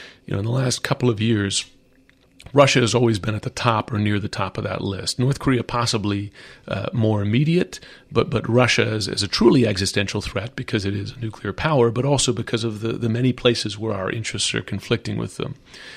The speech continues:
Russia is a real threat, and, and, and in a number of ways, i-, if you talk to the military guys, this is a country that is building up its military,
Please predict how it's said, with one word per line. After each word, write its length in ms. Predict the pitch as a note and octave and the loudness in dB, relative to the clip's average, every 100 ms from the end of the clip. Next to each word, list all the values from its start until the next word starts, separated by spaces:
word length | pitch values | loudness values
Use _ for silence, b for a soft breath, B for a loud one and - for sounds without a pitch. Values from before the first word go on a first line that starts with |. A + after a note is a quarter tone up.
| B B B B B B B | B B B B B B B
Russia 300 | - E3 F#3+ | 4 6 8
is 160 | G#3 E3+ | 6 6
a 60 | |
real 200 | A#2 G2+ | 2 0
threat, 360 | - - G#2 - | -2 -2 -2 0
and, 140 | A#2+ | -2
and, 460 | A#2 C3 - D3+ C3+ | -2 -4 -4 -2 -2
and 280 | C#3 C3+ - _ | -2 -4 -6 _
in 360 | D#3 E3+ - D3 | -16 -10 0 4
a 60 | |
number 300 | C#3+ F#3+ D#3 | 6 8 8
of 80 | A#2+ | 6
ways, 460 | G2+ G#2 G#2+ G#2 - B B B | 4 0 -2 -2 -4 B B B
i-, 40 | |
if 200 | C3 A#2+ | 0 2
you 80 | C#3 | 0
talk 180 | D3 D3 | 0 0
to 80 | A#2+ | 0
the 80 | G2+ | 0
military 440 | B2 C#3 G#2+ G2+ | 0 -2 -2 -4
guys, 500 | G2+ G2 F#2+ G#2+ - B B B _ | -4 -6 -6 -4 -4 B B B _
this 540 | C3 - - - C3 | -18 -16 -10 0 2
is 80 | C#3 | 4
a 40 | B2+ | 2
country 340 | C#3 B2+ A#2+ | 2 4 2
that 100 | G#2 | 2
is 120 | G2+ | 0
building 360 | F#2+ A#2 B2 A#2+ | 2 2 4 0
up 180 | G#2+ - | -4 -6
its 200 | - - | -4 -2
military, 680 | A2 A2 - G#2+ G#2+ G#2 | 0 0 0 -2 -2 -6